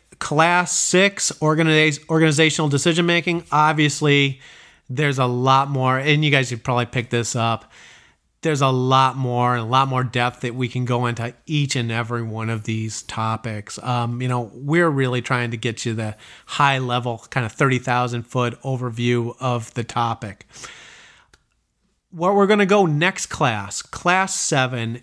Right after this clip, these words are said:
is we're gonna come back to the marketing and the fan side and all of this. And so as a real quick recap, right, we started out talking about the nature of fandom. Then we went into the analytics of how you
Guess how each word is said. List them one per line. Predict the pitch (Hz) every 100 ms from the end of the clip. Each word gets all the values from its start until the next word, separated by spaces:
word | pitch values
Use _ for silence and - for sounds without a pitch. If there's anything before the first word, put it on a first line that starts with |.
| _
is | 147 131 143
we're | 131
gonna | 139 123
come | - - 175 180 165
back | 156 147 143 -
to | - 151
the | 127
marketing | 123 135 143 - 143 139 139 139 -
and | 143 120
the | 117
fan | - 135 131 131 131
side | - 120 120 117 113
and | 117
all | 113 113
of | 110
this. | 101 92 - - - - -
And | 143 139
so | 156
as | 151
a | 143
real | 131 135 160 170 151
quick | - 151 139
recap, | 127 123 117 127 113
right, | 135 123
we | 135
started | 131 - 160 175 165
out | 131 117 117 113 - - - _ -
talking | 147 135 135 131
about | 123 123 123 120 - _ _
the | 131
nature | 127 135 135 147 135
of |
fandom. | 131 123 123 120 120 117 - - - _ -
Then | 139 165
we | 170 135
went | 120 135 139
into | 131 131 131
the | 123
analytics | 120 127 123 123 123 120
of | 113
how | 110 135 127
you | 123 123 120